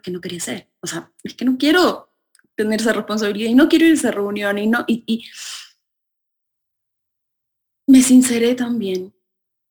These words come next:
Estoy en, en, en esto y, y sabes que también era sentir por ahí ese, ese, porque me hice como un cartel de,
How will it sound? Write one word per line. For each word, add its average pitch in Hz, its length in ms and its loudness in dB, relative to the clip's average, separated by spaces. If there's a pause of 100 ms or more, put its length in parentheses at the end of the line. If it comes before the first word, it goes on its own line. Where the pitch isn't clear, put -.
(160)
Estoy 214 440 -6
en, 214 140 -4
en, 190 360 -10
en 190 220 -8
esto 185 480 -12
y, 180 300 -8 (1500)
y 254 80 0
sabes 285 320 -2
que 339 120 -4
también 262 420 6
era 254 400 2 (1600)
sentir 247 760 0 (380)
por 208 440 -4 (580)
ahí 226 420 0
ese, 214 320 -2
ese, 214 420 -8
porque 220 220 -2
me 214 100 2
hice 247 180 -4
como 208 180 -2
un 202 80 -4
cartel 202 420 -2
de, 185 260 -4